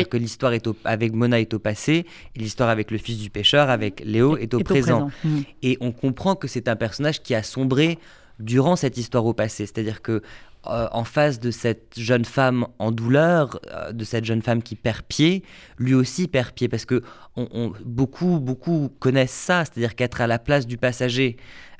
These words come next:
Speaker 2: euh, dans une voiture avec quelqu'un qui conduit et qui, et qui va pas bien, qui vraiment est au bord du gouffre, euh, c'est terrible.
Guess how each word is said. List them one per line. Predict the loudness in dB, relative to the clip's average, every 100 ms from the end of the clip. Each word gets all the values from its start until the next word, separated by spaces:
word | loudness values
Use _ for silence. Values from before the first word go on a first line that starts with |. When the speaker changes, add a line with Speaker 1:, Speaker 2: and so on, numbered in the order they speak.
| -4
Speaker 2:
euh, | 0 0 -2
dans | -2
une | -2 0
voiture | 0 0 0 -2
avec | 0 -2 -4
quelqu'un | -6 -6
qui | -4
conduit | -4 -2 0
et | -2
qui, | -2 -2 -2 -4
et | -10
qui | -8 -6 -2
va | -2
pas | 0 0
bien, | 2 2 2
qui | -2 -8
vraiment | -2 0 2
est | 0 -4
au |
bord | 0 2 2
du | 0
gouffre, | -2 0 0 -2 -8 -8 -14 -20 -16 -10
euh, | -8 -8
c'est | -8 -2
terrible. | 2 2 2 0